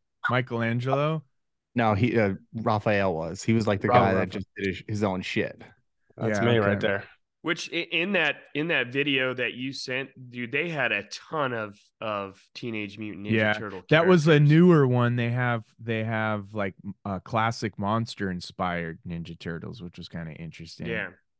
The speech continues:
Speaker 2: Do you
Speaker 1: But
Speaker 2: think,
Speaker 1: what do you
Speaker 2: like
Speaker 1: Oh, go ahead.
Speaker 2: No, do you think, like, now that Ben Cooper not only is with, you know, with the toy company here, but, you know, Spirit Halloween, eh, it, it seems to have a, like, a resurgent.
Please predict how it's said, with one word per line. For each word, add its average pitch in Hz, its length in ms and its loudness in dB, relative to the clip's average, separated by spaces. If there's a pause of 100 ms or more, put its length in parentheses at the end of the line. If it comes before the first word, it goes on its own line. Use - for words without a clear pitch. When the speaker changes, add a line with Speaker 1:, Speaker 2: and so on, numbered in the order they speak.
(500)
Speaker 2:
Do 131 120 2
you 180 100 6
Speaker 1:
But 185 80 6
Speaker 2:
think, 214 100 8
Speaker 1:
what 247 100 8
do 262 60 4
you - 60 6
Speaker 2:
like 113 160 2 (280)
Speaker 1:
Oh, 95 160 -10
go 104 140 -10
ahead. 107 240 -10 (460)
Speaker 2:
No, 143 160 4
do 117 100 2
you 151 80 6
think, 151 260 -2
like, 120 220 0
now 117 560 2
that 98 380 0 (720)
Ben 117 200 2
Cooper 113 360 0
not 120 220 2
only 113 240 2
is 98 140 -2
with, 107 160 -8
you 113 80 0
know, 95 140 0
with 92 140 -2
the 95 100 0
toy 117 240 0
company 104 280 -2
here, 104 340 0
but, 95 240 -2
you 113 80 0
know, 92 100 -2
Spirit 107 380 0
Halloween, 104 560 0
eh, 113 160 -10 (100)
it, - 160 -10
it 127 220 0
seems 190 260 -2
to 156 100 2
have 123 240 0
a, 120 40 0
like, 113 180 0
a 107 40 -2
resurgent. 101 720 0